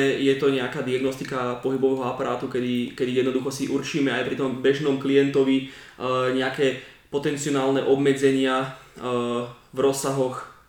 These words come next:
klbov, aby sme mohli zadefinovať korektné cvičenia, aby sme mohli sa vyvarovať cvičeniam, ktoré by potenciálne mohli zhoršiť ich stav, v prípade priniesť nejaké zranenia a tak ďalej, aby sme mohli do toho tre-, jednotlivého tréningu zaimplementovať aj rôzne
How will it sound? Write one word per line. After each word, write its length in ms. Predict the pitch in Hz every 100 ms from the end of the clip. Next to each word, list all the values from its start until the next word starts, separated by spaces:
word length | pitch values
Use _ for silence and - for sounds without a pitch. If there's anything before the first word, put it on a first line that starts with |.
| _ _
klbov, 720 | - 180 180 170 160 156 160 - - - -
aby 180 | 131 139
sme 140 | 139
mohli 480 | 131 131 139 131 127
zadefinovať 760 | 131 139 139 143 139 127 127 -
korektné 340 | 139 127 127
cvičenia, 640 | 123 - 185 185 147 135 127
aby 140 | 123
sme 160 | 131 131
mohli 420 | 131 135 127 127 -
sa 160 | -
vyvarovať 420 | 135 143 135 131 131
cvičeniam, 460 | 160 - 143 120
ktoré 220 | 127 139 127
by 140 | 123
potenciálne 680 | 123 135 143 135 139 127 127
mohli 260 | 123 127 120
zhoršiť 540 | 131 139 170 - 135 123
ich 140 | 123
stav, 360 | - 123 113 123
v 100 | 123
prípade 320 | 123 120 120 117 - -
priniesť 360 | 139 135 135
nejaké 140 | 120 127
zranenia 400 | 127 139 131 123
a 80 | 123
tak 100 | 123
ďalej, 360 | 170 170 156 - - - - -
aby 180 | 143 160
sme 160 | 156
mohli 240 | 143 147 147
do 80 | 139
toho 240 | 151 135
tre-, 180 | 135 123
jednotlivého 560 | 143 147 143 147 139
tréningu 480 | 131 127 143 143 135 131 - _
zaimplementovať 1000 | 139 131 165 139 143 139 139 135 139 135
aj 140 | 131 127
rôzne 400 | 131 143 143